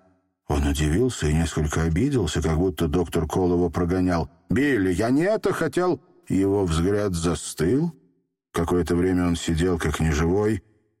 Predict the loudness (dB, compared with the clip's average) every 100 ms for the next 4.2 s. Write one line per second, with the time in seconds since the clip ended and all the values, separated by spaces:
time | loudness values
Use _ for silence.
0 | _ -4 0 0 -2 -2 -2 0 0 0
1 | -2 -4 -2 0 0 0 -2 -2 0 -2
2 | 0 -2 0 -2 -2 0 0 0 0 0
3 | 0 -4 -2 0 0 0 -2 -4 -4 -4
4 | -2 -4